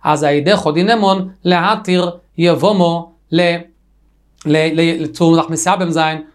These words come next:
פאר איר בר-, פאר מאנס ברודער.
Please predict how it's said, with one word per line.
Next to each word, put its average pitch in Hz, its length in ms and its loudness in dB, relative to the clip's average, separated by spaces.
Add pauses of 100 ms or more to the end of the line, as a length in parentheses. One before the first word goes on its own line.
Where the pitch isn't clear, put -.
(180)
פאר 151 100 0
איר 151 300 0 (320)
בר-, 139 520 -2
פאר 147 200 -2
מאנס 165 440 -2
ברודער. 120 320 -4